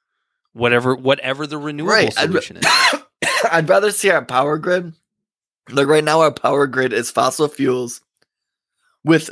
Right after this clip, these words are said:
Speaker 2: renewable energy supplementing it.
Speaker 1: Mm-hmm.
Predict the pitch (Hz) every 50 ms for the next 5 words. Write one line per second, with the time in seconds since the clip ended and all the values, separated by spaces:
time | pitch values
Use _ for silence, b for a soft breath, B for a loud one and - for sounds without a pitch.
0 | - - 156 156 160 160 175 180 170 147 147 143 - 123 147 143 135 127 - 123
1 | 131 - - - 120 117 123 117 117 120 117 117 117 127 175 170 170 _ _ _
2 | _ _ _ _ _ 117 117 123